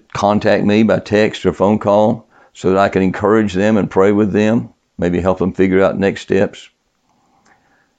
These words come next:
But Lord, we just want to be glor-, bringing you glory. We want to be part of your family in a way that honors you the most. So teach us what that means. Help us to gird up the loins of our minds as we approach this passage of Scripture and be willing to study and dig and think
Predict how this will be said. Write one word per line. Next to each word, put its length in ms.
But 120
Lord, 220
we 140
just 200
want 220
to 60
be 160
glor-, 440
bringing 320
you 100
glory. 500
We 200
want 180
to 60
be 140
part 340
of 60
your 80
family 520
in 140
a 100
way 320
that 200
honors 380
you 100
the 100
most. 520
So 140
teach 280
us 120
what 140
that 200
means. 460
Help 220
us 120
to 100
gird 240
up 80
the 100
loins 300
of 80
our 100
minds 440
as 60
we 120
approach 320
this 120
passage 340
of 80
Scripture 440
and 140
be 80
willing 320
to 60
study 460
and 220
dig 260
and 160
think 400